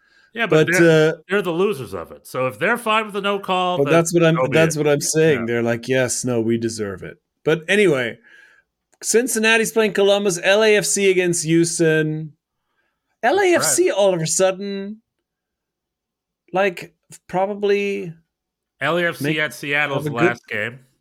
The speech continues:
Speaker 2: have a good chance to make the final. That is the one game I didn't see, the, the, the Seattle L A F C. I just could not. I was, uh, uh,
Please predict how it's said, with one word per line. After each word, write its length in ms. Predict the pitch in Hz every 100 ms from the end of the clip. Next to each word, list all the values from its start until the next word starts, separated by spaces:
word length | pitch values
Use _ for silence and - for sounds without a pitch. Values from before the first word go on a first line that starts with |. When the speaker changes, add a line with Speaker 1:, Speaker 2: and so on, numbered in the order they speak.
| _ _ _
Speaker 2:
have 200 | 156 170
a 80 | 175
good 220 | 147 190 -
chance 420 | - 180 202 -
to 80 | 185
make 240 | 190 196
the 60 | -
final. 440 | - 240 254 110
That 200 | 117 202
is 140 | 269 -
the 120 | 202
one 280 | 175 208 233
game 260 | 214 196 151
I 80 | 156
didn't 320 | 151 190 147
see, 300 | - 120 110
the, 260 | 117 120 117
the, 360 | 127 127 117 - _ - - - _
the 160 | 139 127
Seattle 440 | - 147 156 156
L 160 | 147 151
A 160 | 147 143
F 80 |
C. 280 | - - 165
I 100 | 143
just 240 | 151 160 -
could 200 | 170 156
not. 360 | 156 170 175
I 100 | 131 147
was, 280 | 143 -
uh, 360 | 147 135 135 135
uh, 360 | 139 127 123 123